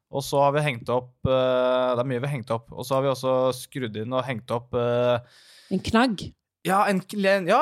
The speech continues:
Speaker 1: en knagg også.
Speaker 2: Ja.
Speaker 1: Til å ha på en måte sånn forskjellige ting,
Speaker 2: Ting.
Speaker 1: jakker eller hva pokker det skal være for noe.
Speaker 2: Ja.
Speaker 1: Og så har vi hengt opp også denne her bokhylla.
Speaker 2: Ja,
Speaker 1: Ja.
Speaker 2: for, men vi har ingen bøker til det da. Men,
Speaker 1: Nei.
Speaker 2: eh, eh, apropos hvis du skal ha barn eller har, eller jeg vet ikke, men dette har jeg lest,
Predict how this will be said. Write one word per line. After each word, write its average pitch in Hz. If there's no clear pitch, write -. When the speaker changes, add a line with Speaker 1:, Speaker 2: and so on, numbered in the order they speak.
Speaker 1:
en 247
knagg 175
også. 196
Speaker 2:
Ja. 202
Speaker 1:
Til 170
å 175
ha 156
på 151
en 147
måte 143
sånn 139
forskjellige 131
ting, 190
Speaker 2:
Ting. -
Speaker 1:
jakker 139
eller 139
hva 139
pokker 135
det 131
skal 139
være 135
for 170
noe. 254
Speaker 2:
Ja. 190
Speaker 1:
Og 185
så 185
har 180
vi 180
hengt 170
opp 190
også 165
denne 160
her 147
bokhylla. 120
Speaker 2:
Ja, 202
Speaker 1:
Ja. 208
Speaker 2:
for, 214
men 220
vi 220
har 220
ingen 202
bøker 175
til 208
det 202
da. -
Men, 214
Speaker 1:
Nei. 214
Speaker 2:
eh, 226
eh, -
apropos 226
hvis 214
du 185
skal 180
ha 175
barn 190
eller 185
har, 175
eller 180
jeg 175
vet 220
ikke, 220
men 202
dette 196
har 190
jeg 190
lest, 254